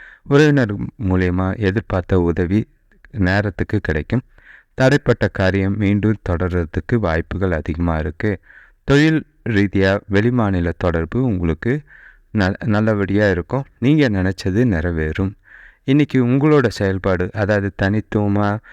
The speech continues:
உற்சாகம் இல்லாம, மகிழ்ச்சி குறைஞ்சு காணப்படுறீங்க, டல்லா, ஜாலியா இன்னைக்கு நாளை கொண்டு போங்க. அதுக்கு உங்களோட மனநிலையை கொஞ்சம் குழப்பிக்காம இருக்கிறது நல்லது.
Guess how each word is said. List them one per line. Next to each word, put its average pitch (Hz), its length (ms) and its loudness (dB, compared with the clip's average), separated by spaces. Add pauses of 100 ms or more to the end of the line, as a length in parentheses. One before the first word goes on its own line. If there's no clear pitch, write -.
(200)
உற்சாகம் 139 460 2
இல்லாம, 92 460 0 (120)
மகிழ்ச்சி 117 400 -2 (120)
குறைஞ்சு 101 300 0 (100)
காணப்படுறீங்க, 90 640 -2 (100)
டல்லா, 90 360 -2 (100)
ஜாலியா 123 400 0
இன்னைக்கு 104 260 -2
நாளை 87 320 -2
கொண்டு 85 300 -2
போங்க. 85 380 -2 (360)
அதுக்கு 98 640 0 (500)
உங்களோட 101 560 0
மனநிலையை 104 760 2
கொஞ்சம் 80 340 -2
குழப்பிக்காம 101 580 0
இருக்கிறது 92 520 -2 (140)
நல்லது. 85 540 -2